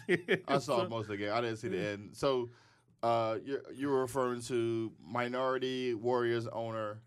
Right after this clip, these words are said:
Speaker 2: pushing Kyle
Speaker 1: Yeah,
Speaker 2: Lowry.
Speaker 1: yeah.
Speaker 2: Um,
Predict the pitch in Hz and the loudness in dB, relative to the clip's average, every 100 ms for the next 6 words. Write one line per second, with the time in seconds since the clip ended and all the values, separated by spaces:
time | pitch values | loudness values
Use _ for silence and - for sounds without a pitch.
0 | _ _ _ _ _ _ - 139 123 127 | _ _ _ _ _ _ -10 -8 -6 -4
1 | 113 110 107 123 110 104 98 78 - - | -4 -4 -6 -2 0 0 0 -2 -6 -16
2 | 87 82 73 60 - - _ _ _ 98 | -20 -20 -20 -20 -20 -20 _ _ _ -12
3 | 98 95 92 92 | -10 -10 -12 -14